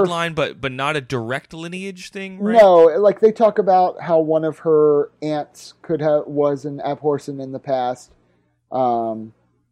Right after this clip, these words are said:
Speaker 2: and it sort of hops around, but the last one in this bloodline is Sabriel.
Speaker 1: Okay.
Speaker 2: So,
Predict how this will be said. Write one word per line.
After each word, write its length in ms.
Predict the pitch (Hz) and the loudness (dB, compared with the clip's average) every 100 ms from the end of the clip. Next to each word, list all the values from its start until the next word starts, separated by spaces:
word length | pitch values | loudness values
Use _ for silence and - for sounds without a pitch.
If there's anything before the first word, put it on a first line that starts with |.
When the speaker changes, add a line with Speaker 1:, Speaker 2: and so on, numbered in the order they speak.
| _ _ - | _ _ -6
Speaker 2:
and 260 | 143 135 131 | -4 -4 -2
it 180 | 143 | -4
sort 160 | - 170 | -2 -4
of 80 | 151 | -2
hops 340 | 151 131 - | -2 -4 -6
around, 540 | 135 123 117 113 113 113 _ | -8 -6 -6 -6 -8 -14 _
but 240 | 131 120 - | -6 -4 -4
the 80 | |
last 520 | 143 156 165 165 - - - | 0 2 2 0 -6 -20 -14
one 340 | 139 135 127 | -6 -6 -6
in 220 | 123 127 127 | -8 -10 -10
this 160 | 120 | -12
bloodline 560 | - 123 117 117 110 107 | -8 -8 -6 -8 -8 -10
is 200 | 110 113 | -10 -10
Sabriel. 540 | - 80 78 78 69 _ _ _ _ _ _ _ _ _ _ _ - | -10 -12 -10 -12 -12 _ _ _ _ _ _ _ _ _ _ _ -12
Speaker 1:
Okay. 60 | 214 | -6
Speaker 2:
So, 320 | 117 95 | -4 -6